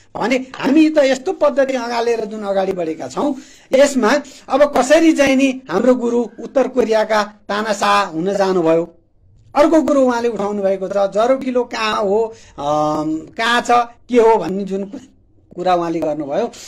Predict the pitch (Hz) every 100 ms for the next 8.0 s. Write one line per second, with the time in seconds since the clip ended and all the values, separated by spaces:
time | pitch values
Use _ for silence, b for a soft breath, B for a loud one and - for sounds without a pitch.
0 | B 135 180 262 294 277 285 262 170 233
1 | 262 254 220 233 233 - 226 262 254 B
2 | B 180 294 285 294 294 330 349 294 277
3 | 277 226 208 247 254 254 226 180 208 214
4 | 233 220 B 160 151 220 220 220 160 127
5 | - 269 302 254 233 220 214 220 254 B
6 | B 139 226 294 294 294 277 202 233 254
7 | 262 262 - 185 247 269 262 B B -